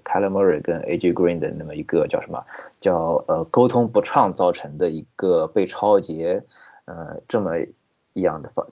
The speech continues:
这么一个形式输掉比赛，确实是挺可惜的。然后 Kyler Murray 的话，这场也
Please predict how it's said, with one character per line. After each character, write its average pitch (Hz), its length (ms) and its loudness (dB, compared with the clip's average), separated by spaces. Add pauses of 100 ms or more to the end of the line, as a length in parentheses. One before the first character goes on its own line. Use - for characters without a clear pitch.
这 123 140 4
么 110 100 2
一 92 80 -2
个 104 80 2
形 85 240 -6
式 95 140 -8
输 98 160 -10
掉 104 100 4
比 65 200 -8
赛， 92 160 -2
确 - 180 -6
实 92 140 -6
是 95 180 -8
挺 92 400 -12 (180)
可 - 220 -8
惜 - 260 -2
的。 - 220 2 (500)
然 90 240 0
后 95 560 4
Kyler 139 340 4
Murray 143 240 4
的 101 100 4
话， 101 140 0
这 113 240 -2
场 78 380 -8
也 - 180 -10